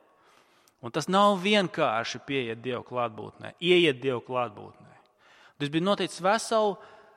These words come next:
kārtību, kā tauta varēs tuvoties. Viņš bija paredzējis, ka tauta varēs tuvoties ar upuri, ar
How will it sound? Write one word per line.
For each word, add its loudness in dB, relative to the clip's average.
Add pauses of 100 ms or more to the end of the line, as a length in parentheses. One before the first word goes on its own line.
(320)
kārtību, 2
kā 4
tauta 4
varēs -6
tuvoties. -6
Viņš -8
bija -4
paredzējis, 2
ka -8 (100)
tauta 0
varēs -2
tuvoties -8
ar 8
upuri, 2 (340)
ar -2